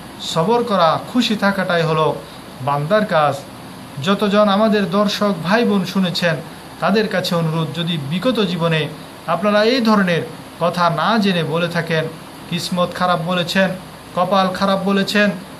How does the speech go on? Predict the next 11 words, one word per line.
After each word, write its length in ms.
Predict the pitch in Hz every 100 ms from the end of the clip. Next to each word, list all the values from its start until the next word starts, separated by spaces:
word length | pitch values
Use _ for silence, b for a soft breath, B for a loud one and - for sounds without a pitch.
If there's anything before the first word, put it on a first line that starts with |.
| -
নসিব 320 | 175 190 220 214 -
খারাপ 260 | 202 208 185
বলেছেন, 520 | 214 208 202 214 208 170 - - 139
ভাগ্য 400 | 175 190 190 190
খারাপ 260 | 185 190 165
বলেছেন, 500 | 170 175 170 180 180 147 - - -
কপাল 400 | 170 175 170 165 -
পোড়া 220 | 156 208
বলেছেন, 500 | 208 170 156 165 156 - - - -
তাহলে 240 | 165 165
আজই 600 | 165 170 190 190 226 180